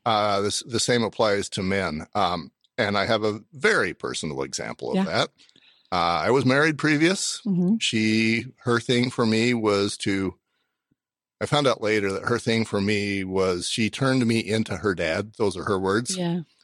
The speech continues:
Speaker 1: And she hated her dad.
Speaker 2: Mm-hmm.
Speaker 1: So her, she was punishing her dad by punishing me.
Speaker 2: Yeah.
Speaker 1: So I was the nerd. I was incapable. I was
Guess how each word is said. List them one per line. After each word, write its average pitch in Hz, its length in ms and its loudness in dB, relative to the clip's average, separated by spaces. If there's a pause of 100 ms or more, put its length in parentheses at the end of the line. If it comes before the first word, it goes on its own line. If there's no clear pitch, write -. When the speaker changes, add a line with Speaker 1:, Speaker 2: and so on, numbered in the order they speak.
(140)
Speaker 1:
And 143 80 0
she 117 160 2
hated 107 240 2
her 92 180 -6
dad. 120 360 2
Speaker 2:
Mm-hmm. 170 400 -2
Speaker 1:
So 123 200 0
her, 120 180 0
she 131 160 0
was 117 140 2
punishing 139 440 0
her 110 120 2
dad 104 240 0
by 90 120 -2
punishing 85 440 -4
me. 139 320 0
Speaker 2:
Yeah. 143 140 -8 (300)
Speaker 1:
So 131 260 4
I 127 160 2
was 135 200 0
the 143 100 0
nerd. 113 340 4
I 110 60 4
was 110 180 0
incapable. 104 720 0
I 95 100 4
was 95 520 -2